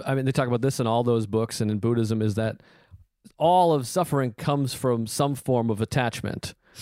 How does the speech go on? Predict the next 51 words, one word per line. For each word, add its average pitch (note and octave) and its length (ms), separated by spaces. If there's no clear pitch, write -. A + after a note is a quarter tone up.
This B2+ 300
thing C#3 280
of, A#2+ 160
like, A#2+ 400
or, C3 220
like, A#2+ 160
right C#3 140
now C3 160
people B2 260
have A2+ 140
lost A#2 260
their B2 100
job. C#3 220
You're C3 100
like, A#2 140
"No, D#3+ 160
no, G3+ 220
I'm E3+ 160
someone F3+ 320
with F3 200
money. E3 460
I C3+ 80
have D#3+ 300
money." D#3+ 320
So C3+ 120
it's, C#3+ 100
like, C3+ 100
this - 180
attachment C3 640
to A#2 280
how A#2+ 160
things A2+ 340
were. A#2 420
I B2 120
can't D#3+ 380
be C#3 160
inside. A#2+ 560
I C3+ 100
have C#3 220
to C#3 80
go C3+ 240
out. E3 180
I A2 100
travel. C#3+ 500
I G#2 80
do A#2+ 160
shows. C#3 480
And A#2+ 140
it's, - 180
like, A2+ 240
this, B2 300